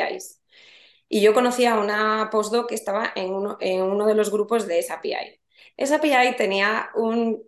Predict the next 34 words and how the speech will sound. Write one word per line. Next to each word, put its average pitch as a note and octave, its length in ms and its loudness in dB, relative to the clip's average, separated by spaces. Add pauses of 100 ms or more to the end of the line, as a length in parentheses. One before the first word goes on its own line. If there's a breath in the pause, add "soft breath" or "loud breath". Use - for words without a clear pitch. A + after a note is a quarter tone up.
o G#3+ 380 -2
sea, F#3+ 200 2
estaba A3+ 240 2
en C4+ 100 2
el A3 160 2
ranking F#3+ 540 -2
de F#3 100 -2
su F#3 140 -4
área F#3 520 2
entre F#3 360 -2
los F3+ 200 -4
mejores F#3 720 -4
y, F#3 560 -2
y G3+ 140 0
ella F3+ 240 2
dijo, F#3+ 320 -2
"Ah, B3 260 0
voy A3+ 140 0
a C#4 40 -2
hacer C#4 160 -8
una C#4+ 100 -6
entrevista B3 360 -2
con A#3+ 80 -2
esta A3+ 200 -2
persona", B3+ 400 -2
y - 20 0
digo, F3 360 -2 (560)
"Ay, A3 320 -8
espera, G3 380 0
porque F#3 220 -6
me C4 100 -12
suena B3 260 -2
un B3 120 0
montón". F#3 520 -4